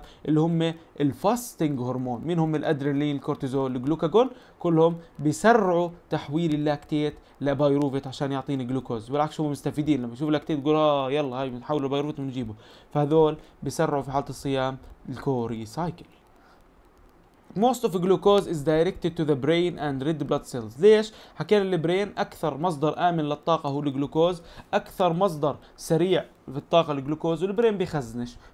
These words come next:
فبده جلوكوز هو أفضل مصدر للطاقة له.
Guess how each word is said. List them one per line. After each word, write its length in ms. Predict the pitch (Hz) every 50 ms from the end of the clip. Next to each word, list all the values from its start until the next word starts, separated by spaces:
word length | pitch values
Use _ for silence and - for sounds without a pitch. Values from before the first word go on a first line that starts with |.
| -
فبده 320 | - 185 185 202 165 165 180
جلوكوز 580 | 156 165 170 160 - 180 170 170 170 156 -
هو 200 | 170 175 - -
أفضل 240 | 156 127 127 147 143
مصدر 240 | 147 143 131 123 139
للطاقة 440 | 131 127 - - 131 - - - 117
له. 100 | -